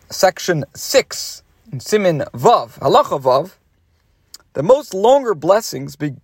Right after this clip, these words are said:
bo-, they both begin and end with Baruch Atah. However, when two or more brachas are said in sequence,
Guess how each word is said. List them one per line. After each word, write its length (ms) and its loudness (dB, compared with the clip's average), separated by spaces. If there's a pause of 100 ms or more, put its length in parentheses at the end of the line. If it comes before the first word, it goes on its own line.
(100)
bo-, 180 -2
they 200 -2
both 280 0
begin 340 -2
and 200 0
end 180 -2
with 160 -4
Baruch 260 2
Atah. 320 -8 (1200)
However, 380 2
when 260 -6
two 240 -6
or 120 0
more 220 2
brachas 420 0
are 120 0
said 280 0
in 80 -8
sequence, 560 -16